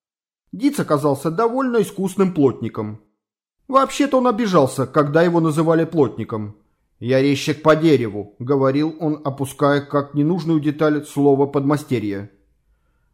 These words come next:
Он и смастерил для блиндажей двери, столы, нары, лавки,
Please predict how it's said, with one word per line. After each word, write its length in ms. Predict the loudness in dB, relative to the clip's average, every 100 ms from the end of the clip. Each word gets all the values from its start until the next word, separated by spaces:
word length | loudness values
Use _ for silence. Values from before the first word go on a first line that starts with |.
| -4
Он 180 | 0 0
и 60 |
смастерил 640 | 0 -2 0 0 4 2
для 240 | 2 2 2
блиндажей 680 | 2 2 2 4 2 0 -8 -10
двери, 580 | -4 -2 0 -2 -4 -6
столы, 480 | -8 0 2 2 0
нары, 400 | 2 2 2 0
лавки, 680 | 0 0 0 -4 -6 -6